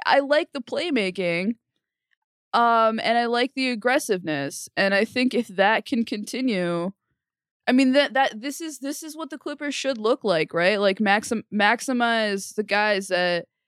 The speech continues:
can do a little bit of what you lack. Like, I think that's the logic behind getting Kennard in there too. And, you know, like, you should,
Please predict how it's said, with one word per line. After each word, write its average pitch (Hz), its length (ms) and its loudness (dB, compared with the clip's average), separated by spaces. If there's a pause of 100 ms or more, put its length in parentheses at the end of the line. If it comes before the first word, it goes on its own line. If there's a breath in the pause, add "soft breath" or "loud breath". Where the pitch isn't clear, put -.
(360)
can 226 120 -4
do 226 180 0
a 202 40 6
little 226 300 4
bit 196 180 0
of 180 180 -2
what 165 160 0
you 165 160 -4
lack. 156 400 -2
Like, 170 160 -2
I 196 60 2
think 208 240 -2
that's 196 200 0
the 185 80 -4
logic 175 420 0
behind 175 340 -4
getting 175 260 -2
Kennard 170 440 -2
in 185 120 -2
there 165 160 -2
too. 202 600 2 (520 soft breath)
And, 240 500 2 (1600)
you 294 100 -4
know, 330 200 2
like, 330 240 -2
you 302 100 -2
should, 302 260 -6